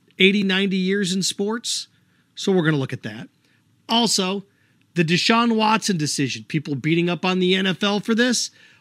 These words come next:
Why the N F L does what you tell them to. Look, this Deshaun Watson decision and, you know, the six-game suspension,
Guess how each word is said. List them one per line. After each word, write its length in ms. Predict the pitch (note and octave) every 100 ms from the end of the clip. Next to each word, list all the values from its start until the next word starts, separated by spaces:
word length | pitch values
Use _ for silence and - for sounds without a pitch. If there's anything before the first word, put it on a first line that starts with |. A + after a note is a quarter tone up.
| _
Why 520 | A3+ G#3 A3 A3 A#3 B3
the 220 | G3 A#3+
N 80 | B3
F 160 | G3+
L 320 | A#3 A#3+ B3+ _ _ _ _ _ _ _ _ _ _ _ _ _ _ _ _ _ _ _ -
does 320 | C3+ D#3 C#3+
what 180 | C#3+ -
you 240 | C3 D3+
tell 320 | - - B2+
them 200 | C#3 G3+
to. 260 | - B3+ A#3 - - _
Look, 300 | F#4 G4 - - _ _ _ _
this 240 | F3+ A3+ -
Deshaun 460 | B3+ - B3+ C4
Watson 560 | G#3+ G#3+ A#3 B3+ A#3 G3
decision 640 | G#3+ - A#3 A3+ B3 B3+
and, 260 | A3+ F#3 F#3
you 80 | F#3+
know, 140 | F#3
the 80 | E3
six-game 520 | - A3+ - A#3 A#3
suspension, 720 | - F#3 - A3+ A3+ A3+ A#3